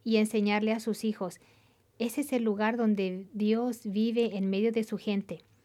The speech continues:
Ya que los israelitas vivían en tiendas y se mudaban de un lugar a otro, era fácil de mover la tienda de reunión, donde quiera que ellos fueran.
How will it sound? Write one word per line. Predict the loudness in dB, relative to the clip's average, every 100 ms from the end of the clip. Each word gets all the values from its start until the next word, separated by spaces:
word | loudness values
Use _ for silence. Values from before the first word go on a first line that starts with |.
| _ _ _ _ _ _ _ _ _ _ -2
Ya | 0
que | 2
los | 2 2
israelitas | 0 0 0 0 -2
vivían | 0 2 2 2
en | 2 0
tiendas | -2 -2 -2 -4 -4
y | -6
se | -2 0
mudaban | 0 0 -2 0 0 0
de | -2 -4 -6 _
un | 2 4
lugar | 2 0 0
a | 0
otro, | -2 -2 -6 -6 _ _ _ _ _
era | 0 0
fácil | 2 0 0 0
de | 2 2
mover | 2 0
la | 0 0
tienda | -2 -2 0
de | -2
reunión, | 0 0 2 2 -2 -4 _ _
donde | 2 4 2
quiera | 0 0 0
que | 0 0
ellos | 0 -2
fueran. | -2 -2 -2 -4